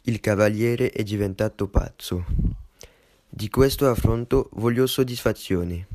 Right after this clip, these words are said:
L'impresa è fatta. Il di lui cuore è in fuoco, in fiamma, in cenere. Restami solo per compiere la mia vittoria, che si renda pubblico il mio trionfo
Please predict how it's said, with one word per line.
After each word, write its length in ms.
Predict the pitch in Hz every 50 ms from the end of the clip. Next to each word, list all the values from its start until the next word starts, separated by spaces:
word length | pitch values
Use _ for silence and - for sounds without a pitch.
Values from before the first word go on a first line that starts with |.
| - - - - - - _ _ _ _ _ _ _ _ - - _
L'impresa 600 | - 104 120 127 127 - - 151 160 151 143 151
è 80 | 147 135
fatta. 600 | - - 113 104 98 - _ - 87 82 - - _ _ _ _ _ _ _ _ _
Il 240 | - 135 139 135 139
di 140 | 127 143 147
lui 240 | 147 147 143 135 -
cuore 420 | - - 139 139 143 143 147 143
è 100 | - 127
in 140 | 127 123 117
fuoco, 680 | - - - 101 107 113 110 - - 123 135 - - _ _
in 140 | _ 120 120
fiamma, 600 | 120 - - 117 110 101 101 107 110 117 117 120 - - _
in 180 | 120 120 120
cenere. 680 | - - - 117 107 101 95 90 87 87 85 87 90 - - _ _ _ _ _ _ _ _ _
Restami 520 | - 117 127 127 - - 127 127 123 117
solo 380 | 104 - - 131 135 135 139 135
per 200 | - - 113 -
compiere 460 | - 123 117 117 120 120 120 123 123
la 120 | 117 107
mia 240 | 101 110 117 123 123
vittoria, 680 | 117 107 98 - - 101 104 113 117 120 123 127 139 - _ _ - _ _ _
che 140 | - 123 117
si 220 | - - - 117 113
renda 320 | - 117 113 107 98 95
pubblico 640 | - - - 131 127 127 131 131 - - 135 135 -
il 160 | - 104 104 110
mio 240 | 117 120 127 127
trionfo 720 | 123 - - - 113 98 98 95 101 117 - - 117 113